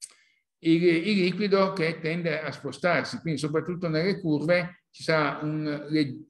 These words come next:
leggero, dipende dal liquido, quanto è grossa la cisterna, se è una cisterna mille litri è notevole lo spostamento, eh. Quindi i movimenti del liquido che si verificano all'interno di un serbatoio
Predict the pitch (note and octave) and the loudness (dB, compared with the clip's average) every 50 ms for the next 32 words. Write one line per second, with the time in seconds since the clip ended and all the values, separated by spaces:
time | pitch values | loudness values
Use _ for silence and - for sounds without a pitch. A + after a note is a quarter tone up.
0 | _ _ - C#3+ C#3+ C3 A#2+ C#3+ D3+ C3+ A#2+ A2 G#2+ G#2 - - B2+ B2+ C3 D#3+ | _ _ -4 -4 -4 0 2 2 2 4 2 0 -2 -6 -6 -6 -6 -2 -2 0
1 | D#3+ D#3 D3 C#3 C#3 C#3+ D#3 D3+ D#3 D#3 C3 B2+ B2 - C#3+ C#3 B2+ D3 C#3+ C3+ | 0 2 2 2 4 4 2 2 2 0 -2 -2 0 0 -2 0 0 0 0 2
2 | C3+ C#3 C3+ - C#3+ C3 - - C3 - - E3 D#3+ D3 B2 A#2 A2+ - C3 C3+ | 0 0 0 0 -2 -2 -2 -4 -6 -4 0 0 2 2 2 0 -2 -2 -2 -2
3 | C#3 C3 B2+ B2+ - - D#3+ D#3 D3 C#3 C#3 C#3+ D#3+ F3 E3 C#3+ C#3+ C#3 - - | -2 -4 -6 -6 -4 -2 -2 0 0 0 0 0 0 0 0 0 -2 -4 -6 -8
4 | - D#3 D3+ _ _ - - - _ - C#3+ C#3+ D3 C#3+ C#3 D3 E3+ F3 E3+ D3+ | -10 -10 -10 _ _ -20 -20 -18 _ 2 2 4 4 4 4 4 4 4 4 4
5 | C3+ C3 B2+ - - C3+ A#2 - - B2+ B2 B2 A#2+ A2+ A2 A2 B2 C3 C#3 C3+ | 2 0 -2 -4 -6 -8 -6 -4 -2 0 2 2 2 0 -2 -2 -2 -2 0 -2
6 | C3 - - - _ _ _ - D#3+ D#3+ D3 C3 A#2 A2+ - - - - D3+ E3 | -4 -8 -12 -18 _ _ _ -2 0 2 4 2 2 0 -4 -10 -8 -4 -2 0
7 | E3+ E3+ E3+ E3+ E3 E3+ F3 F3+ F3+ G3 G#3 F#3+ G#3 F#3+ F3+ F#3 F3 E3+ F3+ E3 | 0 2 0 0 2 2 2 4 4 2 2 4 4 2 2 2 0 0 0 0
8 | C#3+ B2+ - C#3+ C3+ - D#3+ D#3+ E3 E3 E3 D#3 D#3 - - C3+ B2+ C3 C#3 C3+ | 0 0 0 -4 -6 -4 -4 -2 0 0 0 0 -2 -2 -4 -2 -2 0 -2 -2
9 | C3 - E3 D#3+ D3 C3+ C3 B2 - C#3+ C#3 C3+ C#3+ C#3+ - - E3 D3+ C3+ B2+ | -2 0 0 0 0 0 -2 -2 -2 -4 -6 -4 -6 -4 0 2 2 2 4 2
10 | A#2+ A2 - | 0 -2 -4